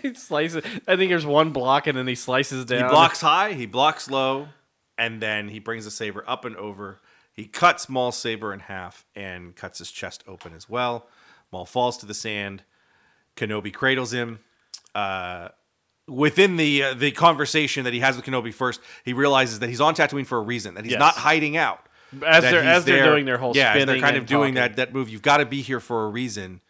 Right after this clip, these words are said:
Speaker 2: You're protecting something or someone."
Speaker 1: Right.
Speaker 2: And then he attacks.
Speaker 1: He realizes, 'cause, well, Ko-, Kenobi kind of gives it away. You know, I mean, through the Force, you know, it's, it says that
Speaker 2: Well, you see in, in the, in the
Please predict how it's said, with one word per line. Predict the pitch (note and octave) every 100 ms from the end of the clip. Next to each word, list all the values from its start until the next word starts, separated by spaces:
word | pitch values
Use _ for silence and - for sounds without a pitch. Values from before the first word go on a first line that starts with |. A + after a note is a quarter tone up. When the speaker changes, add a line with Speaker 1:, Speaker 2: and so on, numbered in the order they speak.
| _ _ _ _ -
Speaker 2:
You're | -
protecting | - - C#3+ B2+ A2
something | A#2+ G2+ G2+ F2+
or | G2+
someone." | G#2 - A2+ G2+ G#2+ G2 F2+ G#2+
Speaker 1:
Right. | G#2+ G2+ -
Speaker 2:
And | - G#2
then | G2+
he | F#2+
attacks. | - G2+ E2+ - - - -
Speaker 1:
He | B2+
realizes, | C#3 C3+ B2+ A#2+ A2 - -
'cause, | - F3
well, | D#3+ D#3+
Ko-, | D#3 A#3+
Kenobi | C4 D#3+ G3 A#3 C#4+
kind | G#3 G3+ G#3
of | F#3 D3 C3 G#2+ G#2 _ D3 C#3
gives | - F3 E3+
it | E3+
away. | B2+ B2+ A#3+ A2+ C2 - _ _ _
You | C#3
know, | B2+ A#2+
I | C3+
mean, | C3+ A#2+
through | C3+ D#3
the | C3
Force, | G#3+ A3+ A#2+ -
you | C#3
know, | B2 A#2
it's, | A#2 - - - -
it | - D3+
says | F3 D#3 A2
that | D3
Speaker 2:
Well, | -
you | D#3+
see | C#3+ F3+ F3
in, | D3+
in | D3 C#3 B2+
the, | B2+ A#2+ A2+ -
in | A#2+ A#2
the | A2 G2+